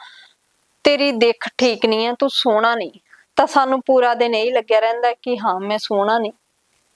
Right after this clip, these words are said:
ਕਿ ਮੇਰੀ ਦਿੱਖ ਠੀਕ ਨਹੀਂ। ਅਸੀਂ ਲੋਕਾਂ ਤੇ ਬਹੁਤ ਵਿਸ਼ਵਾਸ ਕਰਦੇ ਹਾਂ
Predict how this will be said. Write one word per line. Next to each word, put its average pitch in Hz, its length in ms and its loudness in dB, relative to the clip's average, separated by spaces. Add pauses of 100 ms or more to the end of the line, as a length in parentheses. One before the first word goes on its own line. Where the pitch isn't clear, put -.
(360)
ਕਿ 294 140 4
ਮੇਰੀ 294 320 2
ਦਿੱਖ 220 420 0
ਠੀਕ 226 280 0
ਨਹੀਂ। 226 200 0 (920)
ਅਸੀਂ 339 280 2
ਲੋਕਾਂ 262 680 2
ਤੇ 392 160 2
ਬਹੁਤ 240 360 0
ਵਿਸ਼ਵਾਸ 208 480 -2
ਕਰਦੇ 202 340 0
ਹਾਂ 220 80 -2